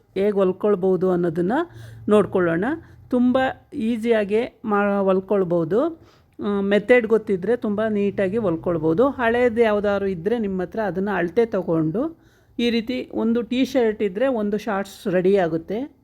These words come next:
ನಾನು ಇಲ್ಲಿ ಅದ್ರದ್ದು ಲೆಂತ್ ಏನಿದೆಯೋ ಹಳೇದ್ರದ್ದು, ಅದ್ರ ಮೇಲೆ ಎರಡು ಇಂಚ್ ಎಕ್ಸ್ಟ್ರಾ ಇಟ್ಕೊಂಡಿದ್ದೀನಿ. ಅಂದರೆ ಎಲಾಸ್ಟಿಕ್ಕಿಗೆ ಬೇಕಾಗುತ್ತೆ, ಕೆಳಗಡೆ ಒಂದು ಇಂಚ್ ಎಕ್ಸ್ಟ್ರಾ ಇಟ್ಕೊಂಡಿದ್ದೀನಿ ಫೋಲ್ಡಿಂಗ್ ಮಾಡಿ ಸ್ಟಿಚ್ ಮಾಡೋದಕ್ಕೆ. ಆ, ತುಂಬ ಸುಲಭ.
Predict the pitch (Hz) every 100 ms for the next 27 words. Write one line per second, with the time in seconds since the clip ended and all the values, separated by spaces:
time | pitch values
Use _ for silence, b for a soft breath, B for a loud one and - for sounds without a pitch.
0 | _ _ _ _ _ _ 233 233 269 277
1 | 226 226 220 247 254 202 208 202 196 190
2 | 208 240 262 226 202 233 208 180 233 214
3 | 180 202 190 185 190 247 185 190 196 220
4 | 240 190 185 208 226 196 - - 226 208
5 | 208 - 190 170 170 165 208 302 - -
6 | - - - b b b b 247 269 196
7 | 202 208 - 214 233 190 202 196 202 190
8 | 190 262 208 185 196 220 214 226 214 196
9 | 196 196 196 185 - 214 190 - 180 170
10 | 165 180 269 - 214 202 196 202 190 185
11 | 190 208 - 208 - 208 196 165 160 156
12 | 220 294 b b b b b b - 214
13 | 208 196 269 262 302 277 226 190